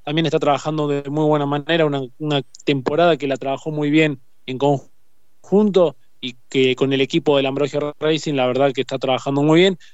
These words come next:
de cara también teniendo en cuenta que Chevrolet ha mejorado también mucho, ¿eh? Porque la temporada anterior veíamos solamente a Canapino, acá lo que sí podemos ver, tanto Canapino con Javer,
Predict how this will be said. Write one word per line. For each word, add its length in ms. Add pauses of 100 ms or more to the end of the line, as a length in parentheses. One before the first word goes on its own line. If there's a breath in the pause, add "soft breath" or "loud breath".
(120)
de 140
cara 240
también 280
teniendo 260 (300)
en 260
cuenta 260
que 180
Chevrolet 380
ha 80
mejorado 400
también 240
mucho, 380
¿eh? 80
Porque 280
la 140
temporada 380
anterior 360 (300)
veíamos 380
solamente 260
a 20
Canapino, 460 (180)
acá 200
lo 100
que 80
sí 180
podemos 320
ver, 160 (440)
tanto 240
Canapino 420
con 180
Javer, 540